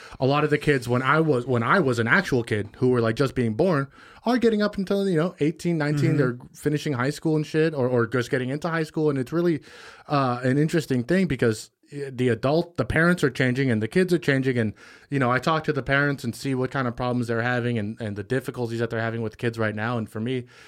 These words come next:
Speaker 1: uh, and Karen, uh, we're both just like, it is just a fucking rough time to be raising a
Speaker 2: Mm-hmm.
Speaker 1: child right now. And for us, that's kinda like wha-, uh, one of many reasons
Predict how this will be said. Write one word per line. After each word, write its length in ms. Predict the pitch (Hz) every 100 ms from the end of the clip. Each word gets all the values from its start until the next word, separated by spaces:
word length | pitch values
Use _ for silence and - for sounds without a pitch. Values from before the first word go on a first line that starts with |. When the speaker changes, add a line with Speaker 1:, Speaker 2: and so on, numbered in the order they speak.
| - _ -
Speaker 1:
uh, 60 | 127
and 260 | 135 151 180
Karen, 380 | 127 113 120 156 - -
uh, 260 | 120 117 110
we're 140 | 120
both 240 | 123 131 -
just 160 | 139
like, 240 | 113 - - _
it 200 | 160 214
is 160 | 165 104
just 240 | 113 104
a 80 | 101
fucking 680 | - 180 190 - 101 92 - _ _ -
rough 460 | 117 127 196 208 -
time 320 | 151 143 127
to 100 | 117
be 140 | 113
raising 320 | 113 113 120
a 20 | 113
Speaker 2:
Mm-hmm. 60 |
Speaker 1:
child 320 | - 113 110
right 180 | 110 107
now. 320 | 110 104 101 - _ - - -
And 140 | 131
for 140 | 135 170
us, 200 | 175 -
that's 200 | 147 -
kinda 180 | 151 131
like 180 | 127 123
wha-, 160 | 127 -
uh, 160 | 123 123 -
one 260 | 143 139 143
of 120 | 110
many 320 | 120 147 165
reasons 460 | 117 113 104 107 -